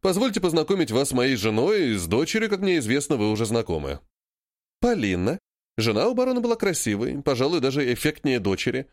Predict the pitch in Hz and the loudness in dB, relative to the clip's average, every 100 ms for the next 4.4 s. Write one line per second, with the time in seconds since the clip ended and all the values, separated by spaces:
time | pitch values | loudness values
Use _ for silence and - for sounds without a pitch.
0 | _ _ - 208 - 196 160 208 151 143 | _ _ -2 -2 0 0 2 2 2 2
1 | 190 170 - 143 127 127 117 101 156 - | 0 -2 0 2 2 2 2 2 -2 -2
2 | 160 95 107 117 98 85 80 87 85 _ | -2 0 0 0 -2 -2 -2 -4 -8 _
3 | _ _ _ - 110 98 104 123 127 160 | _ _ _ -2 0 2 0 -2 0 0
4 | 175 135 - 117 | 2 0 -2 -6